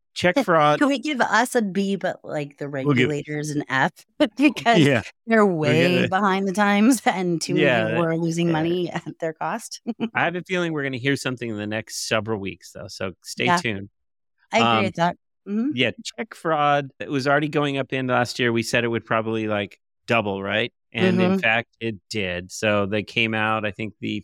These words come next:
Speaker 1: Feinstein report came out. Wall Street Journal reported it. All the publications, check fraud is going berserk. That was not a hard prediction to make.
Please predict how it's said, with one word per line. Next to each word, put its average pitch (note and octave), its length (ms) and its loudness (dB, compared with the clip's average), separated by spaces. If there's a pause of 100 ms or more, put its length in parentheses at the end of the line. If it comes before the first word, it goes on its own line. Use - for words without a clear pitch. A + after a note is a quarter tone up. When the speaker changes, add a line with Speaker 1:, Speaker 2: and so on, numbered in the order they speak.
Speaker 1:
Feinstein A2+ 400 -4
report A2 340 -6
came A2 240 -8
out. G#2+ 280 -6 (180)
Wall C#3+ 140 2
Street C#3+ 260 -4
Journal C#3+ 280 -4
reported C3 500 -2
it. B2+ 260 -2
All C3 220 4
the C#3+ 160 0
publications, A2 800 -6
check B2 200 -2
fraud A2 440 0 (180)
is G#2 260 -2
going G2+ 640 -4
berserk. F#2+ 420 -4 (100)
That G#2+ 240 -2
was G2+ 340 -6
not D3+ 200 0
a B2+ 40 4
hard G#2 240 -2
prediction G2 520 -8
to G2 120 -10
make. G#2 500 -4